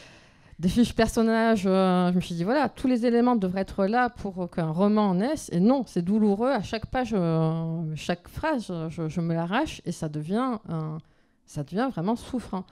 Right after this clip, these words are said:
Donc, euh, à ce moment-là, je me suis dit, bon, je vais faire une promenade. Je suis allée dans le petit bois de, de, de mon village. Et là, il y avait vraiment une atmosphère, un, enfin,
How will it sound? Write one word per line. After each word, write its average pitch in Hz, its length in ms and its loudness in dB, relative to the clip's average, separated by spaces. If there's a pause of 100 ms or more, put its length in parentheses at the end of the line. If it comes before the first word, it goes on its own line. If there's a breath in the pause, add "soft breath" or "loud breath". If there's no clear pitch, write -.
(560 soft breath)
Donc, 226 460 2
euh, 175 320 6
à 160 60 2
ce - 120 -6
moment-là, 156 240 -2
je 180 60 -2
me 190 60 -4
suis - 160 -12
dit, 139 80 -12
bon, 160 120 -10 (300)
je - 80 -14
vais 190 80 4
faire 208 200 0
une 180 120 0
promenade. 175 560 -4 (280)
Je 160 160 -8
suis 165 160 -2
allée 170 100 0
dans 160 100 0
le 160 60 -2
petit - 300 -8
bois 180 180 -2
de, 160 160 -6 (460)
de, 151 260 -2
de 151 140 -2
mon 190 160 2
village. 202 480 -2 (640 soft breath)
Et 170 80 -2
là, 254 240 2 (500)
il 165 80 -10
y 175 60 0
avait 170 180 4
vraiment 190 460 2
une 233 120 2
atmosphère, 202 800 -2
un, 160 760 -4
enfin, 151 260 -6